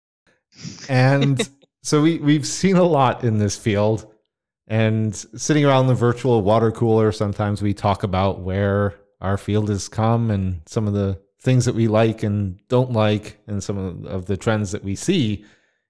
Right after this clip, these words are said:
Speaker 1: in user experience and how companies are implementing it. So we thought we would do an episode on the state of the U X profession. So where have we come? What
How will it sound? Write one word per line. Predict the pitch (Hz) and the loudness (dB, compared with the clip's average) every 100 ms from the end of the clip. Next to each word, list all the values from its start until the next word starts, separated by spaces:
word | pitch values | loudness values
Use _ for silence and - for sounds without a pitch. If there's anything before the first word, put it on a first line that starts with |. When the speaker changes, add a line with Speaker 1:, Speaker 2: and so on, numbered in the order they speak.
| _ | _
Speaker 1:
in | 120 113 | -2 0
user | 104 104 104 | 0 0 -2
experience | 98 - 104 98 101 101 - | -4 -2 -2 0 -2 -4 -8
and | 87 | -6
how | 98 95 | -4 -4
companies | - 98 95 95 | -6 -8 -8 -6
are | 95 107 | -4 -4
implementing | 104 101 95 90 95 | -4 -6 -8 -8 -8
it. | 95 - | -8 -10
So | - 127 123 123 _ _ _ _ | -4 -2 -2 -6 _ _ _ _
we | 127 | -10
thought | 123 233 226 | -2 -2 0
we | 202 | 2
would | 156 | 2
do | 123 139 | 2 2
an | 123 120 | 2 0
episode | 120 120 - 120 113 107 - | -2 -2 0 2 2 0 -2
on | 110 104 | -2 -2
the | 92 | -2
state | - - - 151 151 151 - - | -6 -12 -8 -4 -4 -4 -12 -6
of | 117 110 107 - | -4 -4 -8 -18
the | 104 95 | -14 -10
U | 92 113 110 | -6 -2 0
X | 107 - - | 0 -4 -20
profession. | - 101 - 101 95 - 85 85 _ _ _ _ _ _ _ | -12 -12 -6 -6 -6 -10 -14 -18 _ _ _ _ _ _ _
So | - 113 104 101 98 98 | -6 0 0 0 -2 -6
where | 113 127 147 143 | -4 0 2 0
have | - 143 131 | -2 -2 0
we | 131 110 | -2 -4
come? | - 156 175 123 | -2 -4 -2 -2
What | 117 - | -4 -4